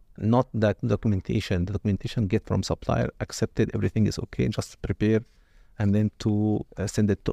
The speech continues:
the audit on a daily basis, like, hundred checks, audit, like, three, four days, and then asking for some specific point, what is this, what is that? It takes too much time until they approve it, and after they approve it, have to go to the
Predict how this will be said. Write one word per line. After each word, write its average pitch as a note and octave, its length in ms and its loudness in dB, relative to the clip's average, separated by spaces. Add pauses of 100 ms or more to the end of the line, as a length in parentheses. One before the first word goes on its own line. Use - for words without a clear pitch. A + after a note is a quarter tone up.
the G#2 80 0
audit A2 500 0 (440)
on G2+ 160 4
a F#2+ 40 2
daily A2 220 2
basis, G2+ 400 0
like, G#2+ 160 -6
hundred A2+ 340 4
checks, - 400 -2
audit, G2+ 240 -2 (380)
like, - 160 -8
three, - 260 -2
four A2 200 -2
days, G#2+ 460 0
and G2+ 140 2
then A2 160 2 (440)
asking - 260 -2
for - 220 -8
some A2+ 340 -2
specific G#2+ 540 -4
point, G#2+ 280 0
what A#2 160 -2
is G#2 120 0
this, G#2 240 -2
what G#2 180 -2
is G#2+ 80 -2
that? A2 220 -4 (420)
It - 140 -6
takes - 180 0
too - 120 0
much G#2+ 220 0
time - 220 -2 (280)
until G2 360 0
they G2 260 0 (400)
approve G#2+ 380 0
it, A2+ 100 -2 (160)
and G#2 220 0
after - 300 2
they A#2+ 180 2
approve - 380 0
it, C#3+ 80 -8 (460)
have - 220 -2
to F2 100 0
go - 140 -4
to - 140 -2
the G2 240 2